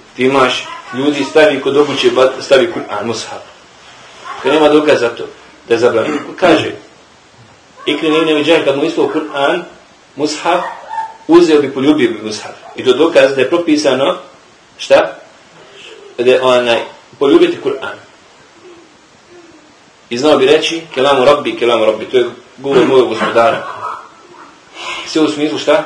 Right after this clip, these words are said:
Poštovanje. I uzizanje mushafa, uzizanje Kur'ana i vjerskih knjiga, to je,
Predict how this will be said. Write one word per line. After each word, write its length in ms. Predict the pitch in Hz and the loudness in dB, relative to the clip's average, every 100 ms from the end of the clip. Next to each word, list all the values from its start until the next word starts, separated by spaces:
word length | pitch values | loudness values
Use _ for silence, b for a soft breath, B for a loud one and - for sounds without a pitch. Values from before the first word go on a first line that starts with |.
| - | -4
Poštovanje. 540 | 120 - 117 123 123 - - - - - - - - - | -6 0 2 4 2 -4 -16 -18 -20 -20 -20 -20 -20 -8
I 120 | 127 | -2
uzizanje 480 | 151 151 147 120 120 | -2 0 0 0 0
mushafa, 540 | 147 143 - 107 95 | -2 -4 -10 -10 -6
uzizanje 460 | 113 127 135 123 - | -6 -4 -2 -2 -4
Kur'ana 500 | - 110 120 131 107 - - - - _ _ _ _ - | -12 -2 2 2 0 -6 -20 -20 -20 _ _ _ _ -16
i 120 | 117 117 | -6 2
vjerskih 320 | 135 139 - | 2 2 -8
knjiga, 360 | 139 143 113 - - - - - - | -6 -4 -2 -4 -8 -20 -20 -20 -16
to 160 | - | -4
je, 60 | 131 | -2